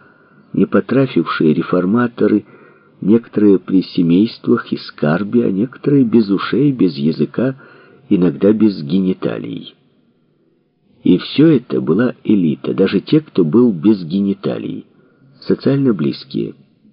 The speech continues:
А полуголый, вываренный в кипящем масле, облезлый профессиональный бандит был социально чуждым.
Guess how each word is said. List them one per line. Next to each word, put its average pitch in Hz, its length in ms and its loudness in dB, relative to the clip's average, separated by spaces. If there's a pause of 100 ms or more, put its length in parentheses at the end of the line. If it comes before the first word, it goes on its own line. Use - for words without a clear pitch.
(680)
А 90 140 0
полуголый, 113 640 4
вываренный 117 580 4
в - 100 -8
кипящем 113 520 -2
масле, 101 480 -2 (340)
облезлый 104 640 2
профессиональный 95 880 0
бандит 82 480 0 (640)
был 151 240 2
социально 123 520 -2
чуждым. - 560 -8